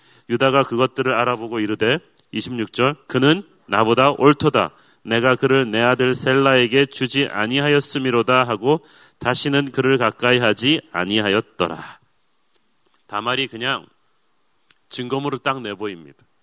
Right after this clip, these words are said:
어, "이 도장과 끈과 지팡이의 임자로 인해서 내가 임신하였나이다." 이 도장과 끈과 지팡이는, 어, 항상 우리 자신을 나타내는 것들은 항-, 늘 바꿀 수 있기 때문에 이 유다만 아는 거예요.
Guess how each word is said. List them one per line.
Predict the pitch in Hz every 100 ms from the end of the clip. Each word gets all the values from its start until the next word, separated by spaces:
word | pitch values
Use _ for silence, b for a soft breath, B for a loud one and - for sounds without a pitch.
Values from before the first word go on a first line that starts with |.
| _ _ _ _
어, | 78 76 _ _ _ _ _ _ -
"이 | 127
도장과 | 131 123 127 127 120
끈과 | - 139 131 127
지팡이의 | - 110 135 127 123
임자로 | 98 107 107 120 117
인해서 | 101 104 -
내가 | 110 92 98
임신하였나이다." | 92 95 101 98 92 87 78 76 _ _ _ _ _ _ _ _ _ _ _ _ _ _ _ _
이 | 127
도장과 | - 117 143 147 143
끈과 | 147 143 147
지팡이는, | - - - 131 131 123 127 123 151 113 78 _ _ _ _ _ _ _
어, | 90 90
항상 | - 156 165 165 151 117
우리 | 107 -
자신을 | - 135 160 139
나타내는 | 135 - 147 139
것들은 | 131 127 131 135
항-, | 123 107 _
늘 | 127
바꿀 | 139 101 - 143
수 | -
있기 | 135 135
때문에 | - 123 120 143 143 - _ _ _ _ _
이 | 107
유다만 | 117 165 170 165
아는 | 127 107 107
거예요. | 87